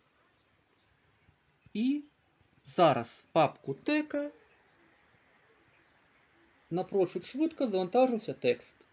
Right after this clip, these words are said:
Ну, будь то P D F чи Word з малюнками, він би, е, швидше з-, е, е,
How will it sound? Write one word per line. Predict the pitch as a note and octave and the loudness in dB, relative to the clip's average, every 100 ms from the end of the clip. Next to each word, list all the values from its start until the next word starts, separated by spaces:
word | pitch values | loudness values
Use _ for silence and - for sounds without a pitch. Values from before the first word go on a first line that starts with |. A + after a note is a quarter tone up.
| _ _ _ _ - | _ _ _ _ -6
Ну, | C#4+ | -6
будь | E3+ E3 | -2 -4
то | - | -4
P | C3+ D#3 | -6 -6
D | B2+ G#3 A#3 | 0 2 0
F | A3+ | -2
чи | - B2+ | -10 -6
Word | F3+ A3+ G3+ | 0 0 -2
з | - | -6
малюнками, | E3+ E3+ E3 D#3 D#3+ D#3 | -4 -2 -2 -4 -6 -6
він | D3+ C#3+ D3 | -8 -8 -6
би, | C#3+ C#3 - | -6 -6 -10
е, | C#3 | -12
швидше | - D#3+ D#3 - A#2+ | -12 -8 -6 -8 -14
з-, | A#2+ - | -14 -16
е, | |
е, | D3+ | -12